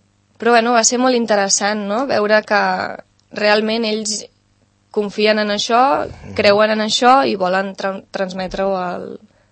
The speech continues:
Speaker 1: a tot el món. I, de fet, ho estan fent, perquè a, a Espanya ja han estat a Madrid,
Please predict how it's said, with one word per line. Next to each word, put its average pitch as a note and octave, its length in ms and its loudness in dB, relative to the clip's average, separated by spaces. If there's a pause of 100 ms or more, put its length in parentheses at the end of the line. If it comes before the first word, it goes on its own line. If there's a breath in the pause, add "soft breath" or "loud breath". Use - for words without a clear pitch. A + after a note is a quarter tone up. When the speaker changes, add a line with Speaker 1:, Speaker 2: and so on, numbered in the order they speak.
(140)
Speaker 1:
a G#3 120 0
tot G#3 160 0
el G3+ 140 6
món. F#3+ 340 -2 (420)
I, A3 80 0
de G3+ 120 6
fet, F3+ 180 -4
ho F#3+ 80 4
estan G3+ 260 -4
fent, G#3+ 260 -4
perquè F#3+ 320 -8
a, F#3+ 120 0
a F#3 400 -2
Espanya G#3+ 420 -2
ja A3 60 -2
han G#3+ 80 -4
estat G3+ 380 -4
a F#3+ 80 -2
Madrid, G#3 440 -2